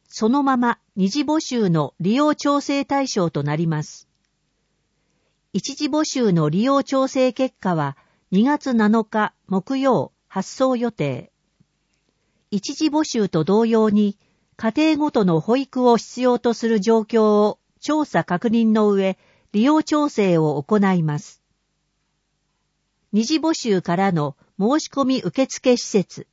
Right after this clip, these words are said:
次の表は、平成三十一年四月開設が新たに決定した施設です。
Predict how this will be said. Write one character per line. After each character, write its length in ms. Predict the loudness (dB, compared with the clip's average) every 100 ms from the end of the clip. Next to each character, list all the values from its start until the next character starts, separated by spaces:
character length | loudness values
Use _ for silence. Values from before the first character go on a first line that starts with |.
| _ _ _ _ _ _ _ _ _
次 300 | -4 0 0
の 100 | 0
表 180 | 0 0
は、 380 | 0 0 -2 -6 _ _ -4
平 220 | -2 0
成 260 | -2 -2
三 300 | -2 -2 -2
十 200 | -4 -2
一 280 | -2 -4 -2
年 240 | 0 0 -4
四 180 | -4
月 300 | -2 -4 -6
開 200 | -4 -2
設 300 | -2 -4 -2
が 220 | -2 -2 -2
新 240 | -4 -2
た 120 | 0 -2
に 100 | -2
決 240 | -4 -4
定 220 | 0 0
し 100 | 0
た 160 | -2 -4
施 100 | -2
設 280 | -6 -6 -10
で 100 | -12
す。 220 | -16 -20